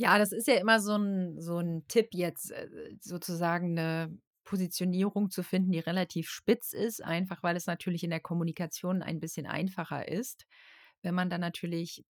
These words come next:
verschiedene Zielgruppen hat, muss man immer sehr genau gucken, wie spricht man sie an.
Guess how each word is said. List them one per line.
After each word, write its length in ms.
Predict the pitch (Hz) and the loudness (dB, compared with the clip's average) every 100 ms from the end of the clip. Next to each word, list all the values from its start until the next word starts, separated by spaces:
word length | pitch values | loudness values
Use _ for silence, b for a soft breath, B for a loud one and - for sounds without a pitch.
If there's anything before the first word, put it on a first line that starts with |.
| _ | _
verschiedene 520 | - 180 - 214 208 | -6 -4 0 0 0
Zielgruppen 640 | 190 - 220 - 190 196 185 | 0 0 -2 -2 -4 -2 2
hat, 180 | 185 - | 0 0
muss 180 | 175 | -2
man 120 | - 170 | -2 0
immer 200 | 180 170 | 0 0
sehr 160 | 170 | -2
genau 280 | 175 175 165 | -2 -2 -2
gucken, 500 | 165 - 190 175 165 147 | -2 -8 -4 -4 -4 -6
wie 100 | 175 | -10
spricht 320 | - - 190 | -8 -10 -4
man 140 | 180 160 | -4 -2
sie 140 | 151 | -2
an. 260 | - 226 | 2 2